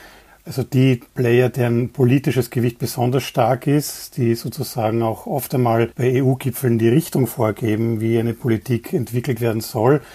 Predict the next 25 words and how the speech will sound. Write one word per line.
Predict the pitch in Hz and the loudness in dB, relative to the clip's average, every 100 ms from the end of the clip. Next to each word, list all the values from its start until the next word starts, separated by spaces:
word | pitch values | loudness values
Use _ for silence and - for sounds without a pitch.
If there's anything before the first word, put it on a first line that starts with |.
| - - - - | -20 -20 -20 -8
Und | 139 - | -6 -4
dann | 113 131 139 | 0 0 -2
können | - - 120 135 143 147 | -6 -2 0 2 2 2
oder | 120 117 | 2 0
wollen | 104 117 131 | 2 2 2
natürlich | 131 127 117 131 | 0 -2 -2 -2
auch | |
andere | 107 104 117 117 | -2 -2 -2 -4
Staaten | - 120 110 135 123 117 - - _ | -4 -2 -2 0 -4 -4 -14 -20 _
nicht | 127 117 - | -2 -2 -2
hinteranstehen | - 131 113 131 - 123 | -4 -2 -2 -2 2 2
und | 120 | 2
ziehen | - 131 123 | 0 0 2
mit. | 123 135 - | 2 0 -4
Und | 117 107 - | -8 -8 -8
das | 113 123 | -8 -2
waren | 120 | 0
innerhalb | 131 120 117 | 2 0 -2
kürzester | - 143 - 131 - 127 | 0 0 0 -4 -4 -8
Zeit | - 117 117 135 - - | -4 0 2 0 -4 -4
gestern | 127 131 - 135 127 120 | -2 -2 -2 0 0 0
Spanien, | - - 113 110 123 127 127 123 | -6 -4 0 2 2 0 0 -2
Dänemark, | 135 123 127 123 117 117 - | 0 2 2 0 0 -2 -6
Schweden, | - 110 110 120 120 123 120 123 | -10 -4 0 0 -2 -2 -2 -4
Slowenien. | 120 - 120 110 113 123 123 120 120 123 | -6 -6 -4 -2 0 0 -2 0 -2 -2